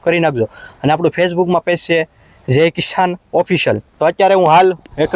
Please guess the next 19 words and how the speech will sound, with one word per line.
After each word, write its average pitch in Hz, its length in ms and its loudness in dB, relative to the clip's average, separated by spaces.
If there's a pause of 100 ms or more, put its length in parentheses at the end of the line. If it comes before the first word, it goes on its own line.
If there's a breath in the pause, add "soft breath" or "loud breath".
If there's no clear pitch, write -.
(280)
ખેડૂતની 185 400 0
મતલબમાં 175 480 0
આજે 156 160 -2
રવિવાર 175 320 2
હતો 170 180 -2
એટલે 156 220 -2 (160)
દુકાનેથી 170 440 0
વહેલા 180 200 2
છૂટા 156 240 -2
જઈએ 135 140 -4
એટલે 165 120 0 (320 loud breath)
આટો 175 220 0
મારો 170 120 2
આવ્યો 165 260 2
રીંગણીમાં. 165 380 0 (440 loud breath)
આ 147 100 2
મોરપીસ 175 380 -2
રીંગણું 170 300 0
છે. 120 180 -2